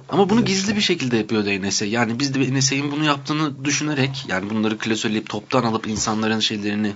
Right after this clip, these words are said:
Speaker 1: Almanya'daki insanları bile toptan bir şekilde verilerini alıp depoladığı zaman, istediği zaman içinden çektiğini duyduğumuz zaman şaşırıyorduk.
Speaker 2: Hmm.
Speaker 1: "Aa, böyle şey olur mu? Ne yapıyorlar bunlar?" diye.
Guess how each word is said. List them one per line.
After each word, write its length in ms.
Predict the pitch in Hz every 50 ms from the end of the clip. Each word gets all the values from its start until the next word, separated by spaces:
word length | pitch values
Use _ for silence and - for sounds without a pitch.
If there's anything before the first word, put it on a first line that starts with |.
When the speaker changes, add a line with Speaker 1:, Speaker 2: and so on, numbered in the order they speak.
| - -
Speaker 1:
Almanya'daki 580 | 117 117 120 143 160 151 127 107 107 - 107
insanları 460 | 107 101 - 107 104 107 107 104 95
bile 140 | 92 98 98
toptan 420 | - 113 101 135 - 127 113 107 - - - - - - -
bir 60 | 113
şekilde 440 | 113 120 110 107 113 107 98 107 101
verilerini 400 | 110 117 110 107 110 110 113 113
alıp 220 | 110 110 110 -
depoladığı 440 | 120 113 - 120 113 110 104 107 110
zaman, 200 | 104 107 101 95
istediği 340 | 85 - - - 107 107 113
zaman 220 | 107 107 98 107
içinden 280 | 110 - - 107 107 107
çektiğini 520 | 104 - 120 107 - - 117 117 117 107
duyduğumuz 380 | - 131 135 135 147 143 139 127
zaman 240 | 127 123 160 185 - - - - - - -
şaşırıyorduk. 560 | - - 143 131 135 151 160 160 127 113 107
Speaker 2:
Hmm. 60 | - -
Speaker 1:
"Aa, 220 | - 160 139 135
böyle 200 | 139 170 156 147
şey 140 | - - 156
olur 120 | 151 160 139
mu? 140 | 120 120
Ne 40 | 131
yapıyorlar 380 | 135 165 139 143 139 131 127 120 110
bunlar?" 300 | 110 110 104 95 95 98
diye. 140 | 139 196